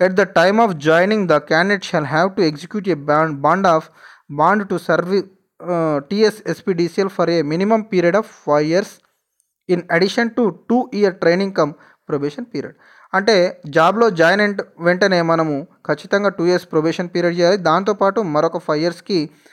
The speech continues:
మనము, ఆ, అదే జాబ్‌లో కొనసాగుతామనేటువంటి, ఆ, బాండ్ అనేది రాసి ఇవ్వాల్సి ఉంటుంది ఫైవ్ ఇయర్స్ వరకు. The candidate who leaves the company during, ఆ,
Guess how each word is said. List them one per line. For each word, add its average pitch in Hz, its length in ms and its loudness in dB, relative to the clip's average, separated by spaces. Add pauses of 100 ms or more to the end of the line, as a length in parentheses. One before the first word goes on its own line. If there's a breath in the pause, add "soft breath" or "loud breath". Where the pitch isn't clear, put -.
(220 soft breath)
మనము, 160 460 -2 (360 soft breath)
ఆ, 156 40 -6 (480)
అదే 175 240 2
జాబ్‌లో 165 400 2
కొనసాగుతామనేటువంటి, 143 1500 -4 (360 soft breath)
ఆ, 139 180 -4
బాండ్ 139 460 0
అనేది 165 280 0
రాసి 135 460 -2
ఇవ్వాల్సి 151 320 -2
ఉంటుంది 156 280 -4
ఫైవ్ 160 280 0
ఇయర్స్ 160 200 0
వరకు. 160 280 -4 (400 soft breath)
The 147 120 0
candidate 185 540 0
who 220 220 4
leaves 226 300 0
the 170 80 4 (100)
company 175 380 -2
during, 185 280 2 (500 soft breath)
ఆ, 156 540 -2